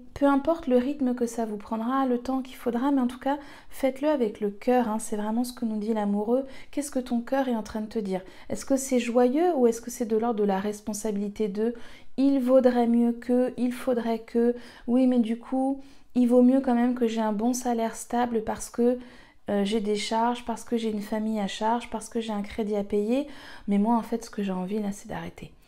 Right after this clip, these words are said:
Eh bien, vraiment rester dans cette confiance, dans cette foi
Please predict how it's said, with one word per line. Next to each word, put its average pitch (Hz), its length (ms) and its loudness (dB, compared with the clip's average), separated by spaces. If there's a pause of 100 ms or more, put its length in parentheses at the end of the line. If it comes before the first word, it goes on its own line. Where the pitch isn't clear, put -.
(400)
Eh 220 80 -2
bien, 226 280 0 (960)
vraiment 254 480 2
rester 254 360 -2
dans 240 140 -2
cette 208 300 -6
confiance, 247 480 -2
dans 214 100 -2
cette 208 300 -6
foi 269 460 -2